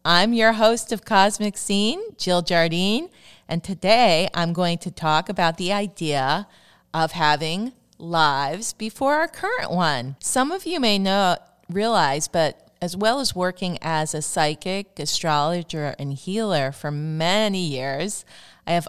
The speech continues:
also worked for twenty-five years as a certified past life regression therapist. What does that mean? That means I work with people, putting them into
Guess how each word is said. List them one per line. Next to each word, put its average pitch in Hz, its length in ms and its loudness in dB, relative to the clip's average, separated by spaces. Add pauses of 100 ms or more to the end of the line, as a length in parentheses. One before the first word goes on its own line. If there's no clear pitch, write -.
also 175 420 2
worked 170 440 -2
for 151 120 -8
twenty-five 175 720 -4
years 147 440 -4
as 143 140 -4
a 135 60 -10
certified 165 720 0
past 135 400 -4
life 139 320 -6
regression 160 640 -4
therapist. 226 1000 2 (720)
What 165 280 0
does 247 160 -4
that 233 240 0
mean? 233 300 -2
That 147 180 -2
means 190 440 -4
I 160 300 -2 (140)
work 156 420 -6
with 254 160 -8
people, 180 460 -4
putting 185 320 -4
them 190 280 -2
into 170 560 -4